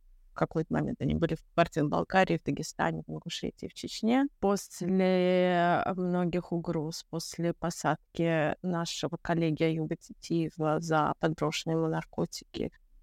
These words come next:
пришлось закрыть представительство в, в Чечне. Представительство Кабардино-Балкарии было закрыто еще чуть раньше. В общем, у нас на момент ликвидации у нас оставалось два офиса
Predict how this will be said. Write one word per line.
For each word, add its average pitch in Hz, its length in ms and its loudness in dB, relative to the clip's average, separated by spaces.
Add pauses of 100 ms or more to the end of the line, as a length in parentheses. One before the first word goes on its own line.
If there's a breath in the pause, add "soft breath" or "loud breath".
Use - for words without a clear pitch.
(200)
пришлось 165 460 0
закрыть 165 400 0 (500)
представительство - 960 -2
в, 165 460 2
в 165 340 0
Чечне. 262 640 2 (600)
Представительство - 380 0
Кабардино-Балкарии 170 640 0
было 165 160 0
закрыто - 340 -2
еще 262 220 2
чуть - 240 0
раньше. 208 260 2
В 190 60 0
общем, 185 240 -2
у 180 80 0
нас 180 240 -4
на 185 120 0
момент 175 300 0
ликвидации 185 520 0
у - 20 0
нас 185 180 -4
оставалось 165 500 -2
два 170 140 2
офиса 190 640 -2